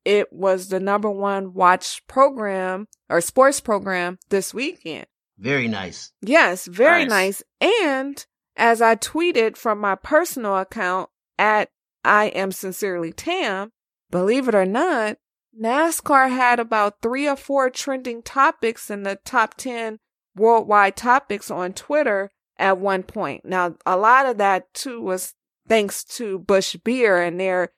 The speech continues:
Speaker 1: Car to Can campaign, which took off. Shoot, it, a lot of people were tweeting about it.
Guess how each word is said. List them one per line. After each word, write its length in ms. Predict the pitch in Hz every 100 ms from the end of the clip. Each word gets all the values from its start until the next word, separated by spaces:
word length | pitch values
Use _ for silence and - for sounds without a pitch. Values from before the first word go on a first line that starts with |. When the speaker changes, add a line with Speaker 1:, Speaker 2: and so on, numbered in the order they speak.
| _ _ -
Speaker 1:
Car 300 | 247 214 196
to 80 |
Can 500 | 190 - 247 220 196
campaign, 840 | 190 214 185 175 226 233 202 185 185
which 440 | 185 175 - - _
took 220 | - 220
off. 380 | 202 214 165 190
Shoot, 480 | - - - 180 160
it, 460 | 175 202 - 143 -
a 140 | 170
lot 220 | 175 196 196
of 80 |
people 220 | 202 196 170
were 140 | 170
tweeting 320 | - 214 -
about 300 | 160 170 147
it. 140 | 156